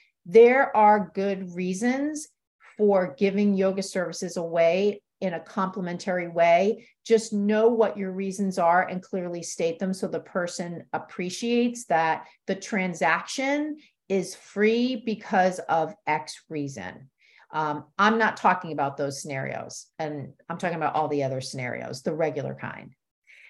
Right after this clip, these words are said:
So this not comparing yourself to others is a big part of growing your business, because as soon as you get stuck in this mindset of, "I'm not as good as this person, I'm not as good as that person,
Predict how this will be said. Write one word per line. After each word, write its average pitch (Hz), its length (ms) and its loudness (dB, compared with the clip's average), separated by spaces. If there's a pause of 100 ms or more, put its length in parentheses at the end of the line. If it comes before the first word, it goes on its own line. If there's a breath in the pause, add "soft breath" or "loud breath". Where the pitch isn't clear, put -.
(160 loud breath)
So 233 840 6 (100)
this 247 300 -2
not 247 460 2
comparing 254 580 -2
yourself 196 560 0 (180)
to - 220 -8
others 180 540 4 (100)
is 226 100 2
a 240 80 4
big 254 460 -2
part 214 320 2
of 175 80 -6
growing 165 320 -4
your 151 80 -4
business, - 640 -6 (440 soft breath)
because 226 640 2
as 226 260 0
soon 285 240 -2
as 320 160 -4
you 269 100 -2
get 262 200 0
stuck 180 600 0
in 190 160 0
this 180 200 -6
mindset 190 600 0
of, 151 400 0
"I'm 196 200 4
not 202 180 2
as 190 160 -6
good 180 160 -4
as 170 180 -10
this 190 260 -2
person, 139 800 -8
I'm 190 160 0
not 196 180 2
as 185 140 -6
good 185 160 -2
as 175 160 -10
that 190 380 2
person, 143 520 -8